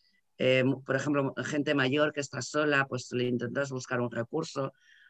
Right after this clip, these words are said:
Ah, os podría explicar,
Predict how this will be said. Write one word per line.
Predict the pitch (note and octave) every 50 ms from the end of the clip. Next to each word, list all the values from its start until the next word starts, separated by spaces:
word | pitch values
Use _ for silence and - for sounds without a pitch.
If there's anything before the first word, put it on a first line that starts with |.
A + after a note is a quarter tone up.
| _ _ _ _ -
Ah, | B2+ C3 C3 C3 C3+ C3 B2+ C3 - _ _ _ _ _ _ _ _ _ _ _ _ _ _ _ _ _ _ _ _ _ _ _ _ _ _ _ _ -
os | C#3 C3+ C3
podría | D3 D3 C3 C3 C3 C#3 C#3 C#3 C#3 C#3 C3+ C#3
explicar, | C#3 - - - C3+ C#3 C#3 C#3 - D3 C#3+ C#3 C#3 C3+ B2+ B2